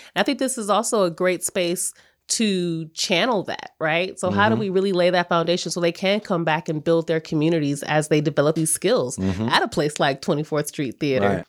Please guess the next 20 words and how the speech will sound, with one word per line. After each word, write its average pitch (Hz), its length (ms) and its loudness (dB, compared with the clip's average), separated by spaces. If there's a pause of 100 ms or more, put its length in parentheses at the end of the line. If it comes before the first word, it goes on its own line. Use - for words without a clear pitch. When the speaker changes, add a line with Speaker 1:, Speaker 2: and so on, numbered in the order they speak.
(140)
Speaker 2:
Well, 123 120 -2
the 185 80 4
other 214 140 2
thing 160 180 -2
we're 113 100 2
trying 107 260 0
to - 60 -8
teach - 280 -2
them 92 140 2
is 95 140 2
about 104 340 -2
community. 87 720 0 (100)
We're 117 80 -10
trying 127 380 0
to, 101 320 2
to - 220 -8
role 113 280 4
model 95 680 0
so 110 220 0
that, 98 320 0